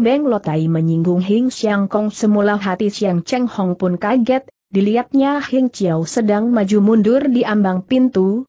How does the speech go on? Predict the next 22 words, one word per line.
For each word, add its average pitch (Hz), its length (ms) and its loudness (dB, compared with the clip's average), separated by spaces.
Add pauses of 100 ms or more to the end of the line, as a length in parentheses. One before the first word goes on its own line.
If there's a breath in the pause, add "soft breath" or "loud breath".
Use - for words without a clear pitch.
(200)
di 220 80 0
sampingnya 254 640 0
Chin 214 320 -2
Longer 202 400 2
Giok 220 400 0
sedang 185 400 -2
memapahnya, 202 800 -2 (160)
seketika 269 560 -4
bertaut 202 560 -2
alisnya, 190 640 -2 (240)
katanya 202 480 0
tertawa 208 480 -2
dingin, 226 640 2 (320)
"Hing 262 240 2
Kong 190 240 0
Chu 214 160 -4
kau 165 240 -4
takut 277 480 -4
melihat 233 400 0
aku? 269 400 -4 (400)
Keluar." 214 480 0 (340)
Sudah 196 420 0